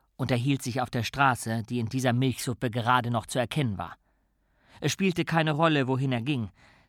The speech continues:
denn er kannte niemanden, der jemals eine aussagekräftige Beschreibung von ihm hätte abgeben können. Es war ein Geschenk, unbeschreiblich zu sein. Trotzdem hörte er nach einer Weile zu seiner Verwunderung und großen Freude,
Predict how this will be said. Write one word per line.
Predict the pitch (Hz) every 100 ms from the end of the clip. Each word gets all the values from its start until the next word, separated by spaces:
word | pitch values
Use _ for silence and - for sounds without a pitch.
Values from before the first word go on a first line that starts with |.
| -
denn | 117
er | 113
kannte | 135 120 123
niemanden, | 156 147 120 104 120
der | 117
jemals | 110 135 127 113
eine | 127 117 -
aussagekräftige | 131 - 123 113 - 139 - - 117
Beschreibung | 110 - 151 123 110
von | 117 117
ihm | 107
hätte | 117 -
abgeben | - - 120 110
können. | 107 117 120 - _ _ _ _ _ -
Es | 165 190
war | 190
ein | 196
Geschenk, | 196 190 - 135 90 - _ -
unbeschreiblich | 143 107 98 - 101 - 104 -
zu | 120
sein. | 101 92 95 - _ _ _ _ _ _ _ _ - - -
Trotzdem | 190 180 - 180 175
hörte | 170 170
er | 147
nach | 147 135
einer | 143 135
Weile | 127 135 143 139
zu | -
seiner | 131 123 120
Verwunderung | 127 117 139 127 123 143
und | 143 117
großen | 131 131 135
Freude, | - 123 123 120 135